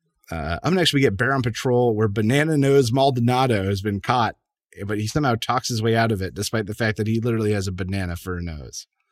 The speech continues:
Kermit introduces James in a salute to Japan. He plays a gong. Animal joins him, but he can't keep his cool, just playing the gong. Then cowboys show up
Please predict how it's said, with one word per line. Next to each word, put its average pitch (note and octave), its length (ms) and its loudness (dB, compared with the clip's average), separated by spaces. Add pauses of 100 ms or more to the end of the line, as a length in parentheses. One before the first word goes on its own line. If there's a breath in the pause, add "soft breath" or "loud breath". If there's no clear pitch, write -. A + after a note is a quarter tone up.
(480 soft breath)
Kermit G3+ 220 4
introduces D#3+ 440 -2
James C3 360 0
in B2 140 -6
a B2+ 100 -2
salute B2+ 680 0
to E3+ 120 -6
Japan. A2 880 -2 (1000 loud breath)
He - 320 -2
plays F3+ 340 2
a C#3+ 80 2
gong. A#2+ 600 4 (120)
Animal E3+ 360 2
joins B2+ 420 0
him, G#2 160 0
but A#2+ 80 0
he C3+ 60 0
can't D3 240 -2
keep A#2 180 -2
his G#2+ 140 -2
cool, F2+ 500 0 (140)
just G#2 200 -14
playing G2 280 -2
the F2 80 -6
gong. F2+ 420 -4 (720 soft breath)
Then G3 260 0
cowboys E3+ 600 2
show B2+ 300 0
up A2+ 220 2